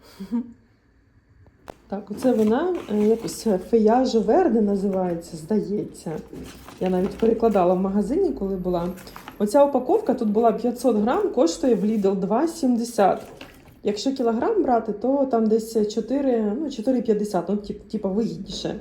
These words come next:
Але я, ну, брала, думаю, мало лі, може, ми не з'їмо, типа, вона і спортиться.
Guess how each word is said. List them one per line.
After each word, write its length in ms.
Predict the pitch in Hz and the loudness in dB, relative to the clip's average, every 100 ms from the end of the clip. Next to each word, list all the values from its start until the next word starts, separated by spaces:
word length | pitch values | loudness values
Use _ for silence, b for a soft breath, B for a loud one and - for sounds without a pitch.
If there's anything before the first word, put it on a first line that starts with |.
| B B B | B B B
Але 180 | - 214 | 2 4
я, 160 | 226 208 | 4 4
ну, 140 | 262 | 2
брала, 300 | 208 262 311 | 4 4 4
думаю, 280 | 202 202 190 | 2 0 0
мало 240 | 190 285 | 0 -2
лі, 100 | 220 | -2
може, 260 | 196 196 202 | -2 -2 -2
ми 120 | 185 | 0
не 100 | 185 | 0
з'їмо, 340 | 175 196 190 | 0 0 0
типа, 240 | 294 - 185 | -4 -4 -6
вона 300 | 170 175 165 | -4 -6 -8
і 60 | |
спортиться. 680 | 156 - 240 - 214 - 175 | -10 -2 -2 -2 -10 -4 -4